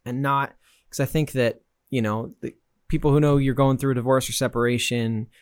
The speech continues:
they're gonna assume that you're weak and struggling, and that's fine.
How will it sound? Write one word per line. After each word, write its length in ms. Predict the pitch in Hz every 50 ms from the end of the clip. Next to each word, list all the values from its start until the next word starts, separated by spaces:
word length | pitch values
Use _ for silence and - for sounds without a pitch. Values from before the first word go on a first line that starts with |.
| _ -
they're 100 | 139 123
gonna 160 | 135 127 113
assume 400 | 92 110 - - - 143 139 131
that 120 | 131 123 113
you're 120 | 131 120
weak 280 | 110 120 123 120 - 123
and 100 | 113 -
struggling, 480 | - - 127 120 113 110 113 110 107
and 80 | 104 104
that's 240 | 104 101 98 - -
fine. 480 | - 117 110 110 113 113 113 113 110